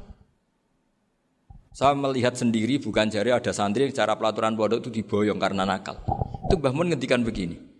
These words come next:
"Ya, Jung, ya, kowe diboyong itu cara aturan pondok. Nah, aturane pangeran, ngger kowe tobat dadi wong apik, ya dadi wong saleh. Ya, kowe kudu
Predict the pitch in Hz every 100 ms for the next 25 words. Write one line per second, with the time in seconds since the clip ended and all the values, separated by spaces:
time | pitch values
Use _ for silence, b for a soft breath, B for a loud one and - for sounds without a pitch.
0 | _ _ _ - 101 107 104 113 113 104
1 | 95 95 95 98 110 95 92 90 92 90
2 | 92 90 87 90 92 - _ _ _ _
3 | - 104 101 107 117 117 113 120 117 110
4 | 135 117 113 117 117 107 - 135 120 -
5 | 107 104 95 95 135 107 104 101 98 101
6 | 107 104 101 98 113 120 127 123